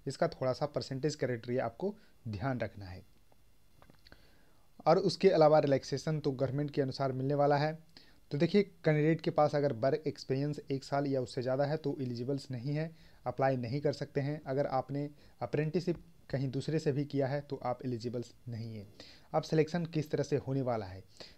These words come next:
तो जो भी कैंडिडेट यहाँ पर फॉर्म फिल करेंगे, तो उनको जो है इंटरव्यू के लिए मुंबई रिफाइनरी ऑफिस में बुलाया जाएगा। इसको ध्यान रखिएगा। Management reserve the right to restrict the number of the candidate to be called for the interview।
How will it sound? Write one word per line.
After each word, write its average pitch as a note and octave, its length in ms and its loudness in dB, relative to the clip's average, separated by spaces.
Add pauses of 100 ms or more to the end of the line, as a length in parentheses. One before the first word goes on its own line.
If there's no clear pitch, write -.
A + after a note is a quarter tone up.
(120)
तो C3+ 80 -4
जो C3 200 2
भी E3+ 160 4 (240)
कैंडिडेट D3+ 460 2 (320)
यहाँ C#3 160 -2
पर D3+ 120 0
फॉर्म C#3+ 260 -2
फिल B2+ 200 -4
करेंगे, D3+ 400 0 (680)
तो F3 140 -6
उनको E3 280 2
जो E3+ 120 4
है E3 220 0 (240)
इंटरव्यू D3+ 440 2
के D#3+ 120 0
लिए D3+ 280 2
मुंबई C#3 480 2
रिफाइनरी C#3 540 -2
ऑफिस C3+ 320 -4
में C#3+ 140 -4
बुलाया C3 200 2
जाएगा। D3 340 2 (640)
इसको C3 220 -2
ध्यान C#3+ 200 2
रखिएगा। D#3 360 4
Management C#3+ 460 0
reserve C#3+ 340 0
the B2+ 100 0
right C3 280 0
to C#3+ 100 0
restrict C3 400 -6
the C#3+ 80 0
number C3+ 280 -2
of C#3+ 80 -4
the C#3+ 100 0
candidate C3+ 440 -2 (520)
to D3+ 120 0
be D#3+ 80 2
called D3+ 280 6
for D3 140 -2
the - 160 -6
interview। C3 440 -2